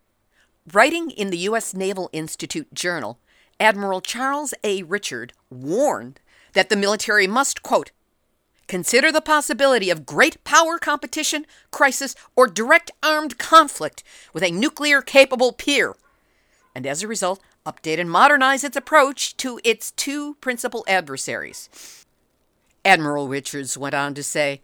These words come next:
"There is a real possibility that a regional crisis with Russia or China could escalate quickly to a conflict involving nuclear weapons," he wrote, demanding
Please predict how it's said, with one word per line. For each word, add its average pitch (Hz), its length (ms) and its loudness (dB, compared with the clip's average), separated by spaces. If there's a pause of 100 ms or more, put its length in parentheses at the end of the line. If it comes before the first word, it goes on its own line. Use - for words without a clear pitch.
(440)
"There 233 140 8
is 240 120 6
a 226 80 0
real 339 340 0
possibility 208 800 -6
that 180 180 0
a 170 100 0
regional 240 500 -6
crisis 233 480 -2
with 170 160 -8
Russia 214 340 0
or 190 140 -2
China 208 480 0 (260)
could 277 340 2
escalate 311 460 -2
quickly 254 460 -10 (260)
to 127 140 -10
a - 20 -12
conflict 240 580 2
involving 262 640 8
nuclear 262 440 -2
weapons," 143 520 2
he 156 120 -8
wrote, 135 240 -6 (400)
demanding 262 1120 2